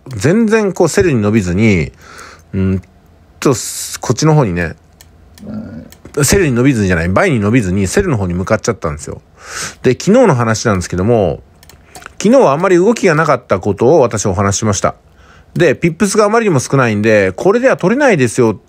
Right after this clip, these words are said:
ていう風なお話していたところ、その直後にガツンと落ちたんですよね。で、ここまでだったらまだいいんですけども、ここを超えてきたんですよ、今度。逆N字ブレイクです。これリアルタイムで私気づいてなかったんですけども、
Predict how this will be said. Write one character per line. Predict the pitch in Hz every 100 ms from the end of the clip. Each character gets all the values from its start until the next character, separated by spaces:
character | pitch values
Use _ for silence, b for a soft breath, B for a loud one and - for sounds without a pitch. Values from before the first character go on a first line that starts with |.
| _
て | 123
い |
う | 120
風 | 113
な | 123
お | 92
話 | 110 113 107 123 110
し | -
て |
い | 117
た | -
と | 87
こ | 85
ろ、 | 127 131 - B B B
そ | - 214
の | 220
直 | 285 233
後 | 151 139
に | 156 104 - b b 113
ガ | 131 196
ツ | 185 247 254
ン | 208
と | 165
落 | 160
ち |
た | - 113
ん |
で | 87
す | 87
よ |
ね。 | 92 104 95 - _ _ B B -
で、 | 160
こ | 175
こ | 180
ま | 262 277
で |
だ | 180
っ | 170
た | 185
ら |
ま | 151 156
だ | 135
い |
い |
ん | 120
で | 101
す |
け | -
ど | 104
も、 | 120 101 92
こ | 180
こ | 190 302
を |
超 | - 262
え |
て | 320
き |
た | -
ん | 110
で |
す |
よ、 | 92
今 | 127
度。 | 98 - - b b b
逆 | 107 180 202 262 196
N | 214
字 | 190 170
ブ | 190
レ | 160
イ |
ク | 101
で | 78
す。 | - - _ b b b
こ | 208
れ | 214
リ | 165 208
ア |
ル | 254
タ | 269
イ |
ム | 240
で | 147
私 | 127 131 -
気 | 175
づ | 180
い | 151
て |
な | 147
か | 135
っ | 104
た | 98
ん |
で |
す | 90
け | 104
ど | 120
も、 | 135 98